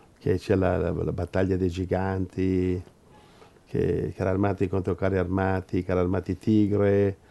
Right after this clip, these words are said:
che vincevano contro gli Sherman americani, eccetera. Adesso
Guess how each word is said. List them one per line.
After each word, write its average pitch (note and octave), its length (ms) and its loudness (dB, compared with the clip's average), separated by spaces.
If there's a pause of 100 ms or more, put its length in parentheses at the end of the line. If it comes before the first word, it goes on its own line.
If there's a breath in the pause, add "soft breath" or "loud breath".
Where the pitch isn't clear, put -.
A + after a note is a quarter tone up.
(220 soft breath)
che G2 140 -2
vincevano G2 760 2
contro F#2 260 -4
gli F2+ 140 -6
Sherman F#2 500 0
americani, F#2 920 0 (760 soft breath)
eccetera. - 720 -4 (1700)
Adesso A2+ 880 8